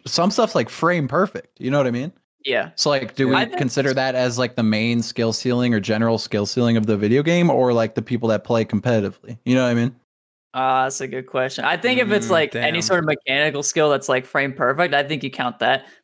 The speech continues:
Speaker 2: But it, it, the one I'm thinking of is, like, most of the R N G in Minecraft is running in a direction and hoping you find a dungeon,
Speaker 3: Yeah.
Speaker 2: or not a dun-, a fortress.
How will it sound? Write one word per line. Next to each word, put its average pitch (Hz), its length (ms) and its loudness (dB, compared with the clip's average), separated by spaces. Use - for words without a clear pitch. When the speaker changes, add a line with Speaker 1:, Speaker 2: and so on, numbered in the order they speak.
Speaker 2:
But 160 120 0
it, 156 120 2
it, 156 260 0
the 160 100 4
one 185 200 2
I'm 202 140 2
thinking 170 280 -2
of 175 100 2
is, 156 140 0
like, 139 320 0
most 190 260 2
of 226 40 -2
the 214 80 4
R 156 180 2
N 160 140 -2
G 131 400 -6
in 147 120 -2
Minecraft 139 580 -2
is 135 380 0
running 165 340 2
in 170 60 2
a 165 60 0
direction 147 480 0
and 143 140 -4
hoping 156 380 0
you 147 80 -4
find 139 320 0
a 139 40 -2
dungeon, 135 680 -2
Speaker 3:
Yeah. 104 160 -6
Speaker 2:
or 143 160 0
not 143 140 2
a 131 80 0
dun-, 120 220 -4
a 120 220 2
fortress. 156 580 0